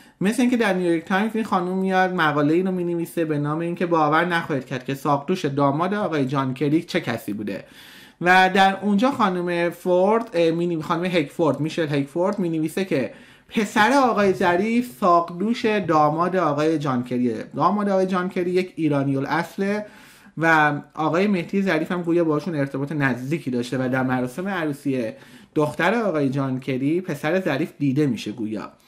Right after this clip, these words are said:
البته بعد تکذیب می‌شه، حتی صدای آمریکا تکذیب دختر آقای جان کری رو منتشر می‌کنه، ولی بحثش در آمریکا خیلی داغ می‌شه چون آقای ظریف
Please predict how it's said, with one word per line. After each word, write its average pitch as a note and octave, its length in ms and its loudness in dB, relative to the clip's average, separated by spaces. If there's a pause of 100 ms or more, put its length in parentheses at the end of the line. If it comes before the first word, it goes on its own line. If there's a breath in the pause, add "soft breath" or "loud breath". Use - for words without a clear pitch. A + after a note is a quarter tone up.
(340 loud breath)
البته G#3 760 2
بعد G3+ 240 4
تکذیب G#3 500 -2
می‌شه، F#3+ 640 2
حتی F#3 240 2
صدای F3+ 300 2
آمریکا F3 600 2 (260 loud breath)
تکذیب F3+ 500 2 (280)
دختر E3 680 0
آقای D#3 600 0 (380 loud breath)
جان D3+ 280 0
کری D3+ 260 0
رو E3+ 80 2
منتشر D3+ 500 -2
می‌کنه، F3+ 300 -2
ولی F3 180 2
بحثش F3+ 420 0
در D#3+ 160 0
آمریکا D3+ 320 -2
خیلی F#3+ 380 -2
داغ B2 340 -2
می‌شه A#2+ 240 -4
چون D3+ 220 -6
آقای C3 340 -2
ظریف C3 320 -2